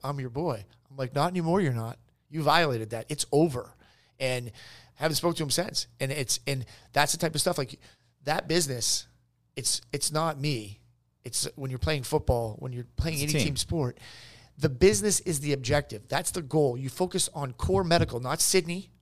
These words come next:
Speaker 2: Yeah.
Speaker 1: not Matt, not Mike.
Speaker 2: Yeah.
Speaker 1: It's core. And when people lose that focus in my life, ninety percent of the time they're no longer in it because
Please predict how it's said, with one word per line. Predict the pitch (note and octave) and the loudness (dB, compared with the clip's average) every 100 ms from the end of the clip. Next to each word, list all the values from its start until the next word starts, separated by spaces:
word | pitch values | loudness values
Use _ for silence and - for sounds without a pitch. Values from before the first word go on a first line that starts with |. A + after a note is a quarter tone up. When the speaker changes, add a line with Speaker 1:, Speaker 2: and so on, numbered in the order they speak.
| - | -4
Speaker 2:
Yeah. | F3+ D#3+ | 2 2
Speaker 1:
not | - | 2
Matt, | C#3+ C#3 C3+ - | 0 0 0 -2
not | C#3+ E3+ | -4 -2
Mike. | D3 B2+ A#2 | -2 -2 -2
Speaker 2:
Yeah. | D#2+ D#2+ - | -6 -8 -10
Speaker 1:
It's | D#3 - | -6 -6
core. | - - D#3+ A2+ B2 | -2 2 2 2 -4
And | B2 | -8
when | C3 | -6
people | E3 F3 F3+ | -6 -6 -4
lose | E3 D#3+ | -4 0
that | D3+ | -2
focus | - E3 E3 B2 - - | 0 -2 0 -2 -4 -6
in | C3+ | -4
my | C3 C#3 | 2 4
life, | C3+ B2 - - _ _ - | 2 0 -6 -20 _ _ -2
ninety | D3 | -2
percent | C3+ D#3 C3 | 2 0 0
of | |
the | A#2+ | -4
time | C3+ B2 | -6 -4
they're | A#2 | -6
no | B2 | -4
longer | B2 A#2 A2 A2 | -4 -6 -6 -6
in | G#2+ | -6
it | - _ - - - - | -10 _ -20 -18 -18 -12
because | C3 B2 B2 A#2 | -10 -6 -2 -4